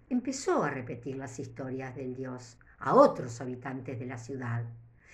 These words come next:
Bueno, repetir exactamente no. Agregaba una cosa aquí, sacaba otra allá, y cada historia, siendo la misma, era otra.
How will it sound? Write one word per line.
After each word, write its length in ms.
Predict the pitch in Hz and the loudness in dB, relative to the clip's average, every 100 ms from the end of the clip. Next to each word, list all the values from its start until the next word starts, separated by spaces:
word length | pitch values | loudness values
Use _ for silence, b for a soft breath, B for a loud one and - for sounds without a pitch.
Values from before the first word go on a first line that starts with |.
| B B B B _ | B B B B _
Bueno, 300 | 202 147 131 - - - - _ | -2 -2 -2 -10 -20 -20 -20 _
repetir 840 | - 208 226 - - 311 339 - - - - | -8 -2 -2 -2 2 2 2 -4 -18 -20 -16
exactamente 960 | - - 247 240 - 131 147 226 226 117 | -12 -4 -2 -4 -4 -4 0 -2 0 -2
no. 380 | 143 123 113 - - - - - b b - | -2 -2 -4 -8 -16 -20 -20 -20 b b 0
Agregaba 540 | 160 135 131 139 139 | 2 2 0 -2 -2
una 180 | 127 123 | -2 -4
cosa 240 | 123 117 | -8 -6
aquí, 600 | 165 - 208 196 196 190 | -6 -4 -2 0 0 -2
sacaba 580 | 180 - 117 147 135 127 | -2 -8 -8 -6 -6 -6
otra 240 | 123 117 143 | -8 -8 -8
allá, 480 | 151 226 202 196 - B B 233 | 0 4 4 2 -6 B B -10
y 60 | |
cada 260 | - 302 302 | -2 2 2
historia, 680 | 233 - 131 120 120 120 120 - - - | 2 -4 -6 -4 -4 -6 -10 -16 -20 -20
siendo 440 | - 139 123 127 | -10 -6 -6 -4
la 120 | 123 | -4
misma, 560 | 127 202 208 208 135 113 - - - - - - - - | -2 -4 -4 -6 -6 -8 -14 -20 -20 -20 -20 -20 -20 -14
era 300 | 131 135 113 | -10 -4 -4
otra. 400 | 113 - 117 | -4 -6 -8